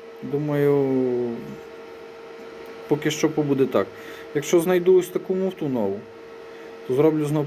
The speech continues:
з перехідником, тому що я на, і на полуавтомат, і на осцилятор маю тільки один шланг. А можливо, куплю ще один шланг сюди, буду бачити. Підключаю я підігрівач,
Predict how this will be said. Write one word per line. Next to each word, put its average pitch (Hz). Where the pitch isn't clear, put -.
з -
перехідником, 139
тому 143
що 151
я 151
на, 147
і 175
на 175
полуавтомат, 180
і 156
на 156
осцилятор 165
маю 147
тільки 127
один 120
шланг. 95
А 196
можливо, 214
куплю 175
ще 151
один 135
шланг 131
сюди, 120
буду 143
бачити. 127
Підключаю 190
я 180
підігрівач, 170